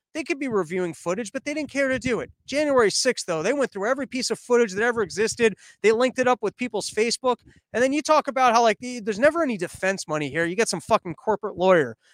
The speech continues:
But when it comes to prosecuting motherfuckers, well, apparently they'll put, like, a one point two or one point one billion dollars into paying out lawyers if they're going after people for January sixth.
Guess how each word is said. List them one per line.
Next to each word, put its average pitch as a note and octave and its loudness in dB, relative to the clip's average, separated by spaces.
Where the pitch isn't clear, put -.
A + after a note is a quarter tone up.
But E3+ 2
when B3 6
it - -2
comes D4+ 4
to A3 -2
prosecuting A#3+ 0
motherfuckers, C4+ 2
well, G#3 6
apparently B3+ 4
they'll A#3+ 6
put, B3 2
like, F#3+ 4
a E3 2
one G3 0
point A#3 0
two A3+ -2
or E3+ 0
one G3 2
point A3+ 0
one G3+ -2
billion G#3 0
dollars F#3+ 2
into F3 -6
paying G#3 -2
out G3+ 4
lawyers G3 2
if E3+ -6
they're D#3+ -6
going F3+ -2
after F#3 -2
people F#3+ -8
for D3 -12
January F3+ -2
sixth. - -6